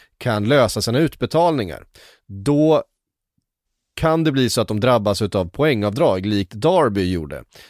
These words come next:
när de inte kunde betala sina, eh, eller, eh, helt enkelt kun-, inte kunde lö-, lösa sina utbetalningar. Ehm, och det är väl den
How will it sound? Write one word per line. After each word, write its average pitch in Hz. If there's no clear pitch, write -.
när 110
de 160
inte 131
kunde 110
betala 98
sina, 110
eh, 120
eller, 123
eh, 120
helt 127
enkelt 107
kun-, 113
inte 113
kunde 113
lö-, 117
lösa 107
sina 110
utbetalningar. 117
Ehm, 113
och 143
det 160
är 135
väl 120
den 110